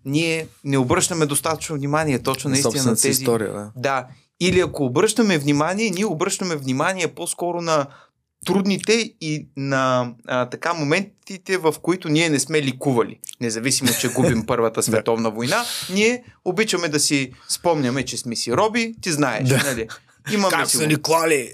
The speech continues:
Speaker 1: Да, имаме си го.
Speaker 2: Е.
Speaker 1: А всъщност, измежду тези неща, ето и в книгата става дума за успехите ни,
Speaker 2: Да.
Speaker 1: независимо, че губим войната.
Speaker 2: Да.
Speaker 1: Имаме страхотни успехи,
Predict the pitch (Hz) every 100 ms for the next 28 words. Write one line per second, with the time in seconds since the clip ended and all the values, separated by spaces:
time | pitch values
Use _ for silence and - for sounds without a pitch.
0 | - 151 143 117 143 165 143 123 139 147
1 | 147 139 - - - - - 120 - 233
2 | 262 247 - - - 160 147 131 127 123
3 | 247 240 208 156 139 123 - 110 123 -
4 | - 123 123 135 117 - 135 127 120 -
5 | 117 110 113 120 127 139 131 135 131 135
6 | 117 135 139 139 107 95 92 135 123 131
7 | 151 160 147 143 127 131 123 113 110 104
8 | 107 95 131 135 131 - 151 127 - 160
9 | 156 151 139 - 135 120 117